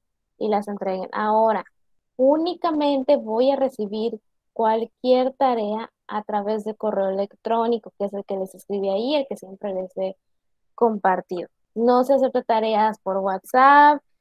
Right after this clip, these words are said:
no se vuelven a subir a Classroom, únicamente se entregan vía correo electrónico. Ahora, si alguien tiene dudas con respecto a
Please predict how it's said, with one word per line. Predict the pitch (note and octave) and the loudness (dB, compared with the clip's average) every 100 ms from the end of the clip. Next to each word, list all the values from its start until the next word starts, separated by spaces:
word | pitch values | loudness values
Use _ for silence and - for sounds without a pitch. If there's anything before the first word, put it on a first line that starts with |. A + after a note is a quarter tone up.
| _ - | _ 0
no | B3 C4 | 4 4
se | C4 B3+ | 4 2
vuelven | A#3 A#3 A#3 | 2 0 -2
a | G#3 | -6
subir | G#3+ G3+ G#3+ G3 | -8 -4 -4 -4
a | F#3+ | -4
Classroom, | - B3 B3 B3 C4 B3+ - | 0 2 4 2 -2 -4 -2
únicamente | B3+ C4+ C#4 C4+ B3+ A#3+ A3 G#3+ A#3 G#3+ | -2 0 -2 -2 -2 -2 -4 -6 -8 -8
se | G3+ | -12
entregan | F#3+ A#3 B3+ C#4 D4 C#4+ _ _ - | -10 -2 0 0 -2 -6 _ _ -4
vía | B3+ C4 C4 | 0 2 2
correo | B3 A#3 A3 A3 G#3 | 2 -2 -2 -2 -2
electrónico. | G#3 G3 F#3 - F3+ F#3+ - - _ _ _ _ _ _ _ _ _ _ _ - - | -2 -4 -8 -16 -18 -18 -20 -20 _ _ _ _ _ _ _ _ _ _ _ -20 -6
Ahora, | A3 A3 G#3+ - | 0 4 4 2
si | - B3+ | -4 2
alguien | C4 C#4 D#4+ D#4 | 4 4 0 -2
tiene | D#4 C#4 C#4+ | 0 0 0
dudas | B3+ C4+ B3 A3 A3 - | 0 0 2 2 0 -6
con | A3 G#3+ | -8 -4
respecto | G#3 G#3 - A#3 A#3 _ G#3 G3 G3+ _ _ _ _ _ | -6 -6 -4 -2 -2 _ -8 -8 -10 _ _ _ _ _
a | G3 G3+ G3 G3 | -2 0 0 0